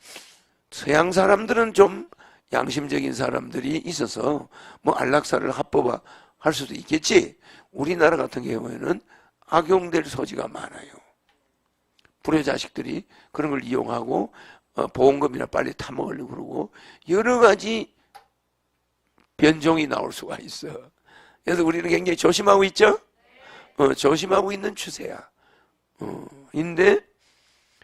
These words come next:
의료보험이 많이 피해를 봐. 어, 그렇잖아. 음, 안락사 제도가 있으면은, 어, 옛날에 안락사 제도가 있었어. 그게 뭐죠? 고려장. 고려장.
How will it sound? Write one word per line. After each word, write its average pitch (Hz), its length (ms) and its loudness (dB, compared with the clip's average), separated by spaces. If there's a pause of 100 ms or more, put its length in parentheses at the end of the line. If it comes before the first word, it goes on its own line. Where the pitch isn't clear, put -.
(140)
의료보험이 143 600 2
많이 - 680 -12
피해를 - 400 -4
봐. - 260 -14 (1300)
어, 220 100 -2
그렇잖아. - 600 -2 (720)
음, 196 160 -6
안락사 202 380 4
제도가 175 360 2
있으면은, 160 460 -2 (460)
어, 143 560 -2
옛날에 180 380 4
안락사 190 340 4
제도가 160 340 2
있었어. 143 320 -4
그게 147 160 0
뭐죠? 180 400 0 (440)
고려장. 151 600 -4 (1000)
고려장. 160 640 -6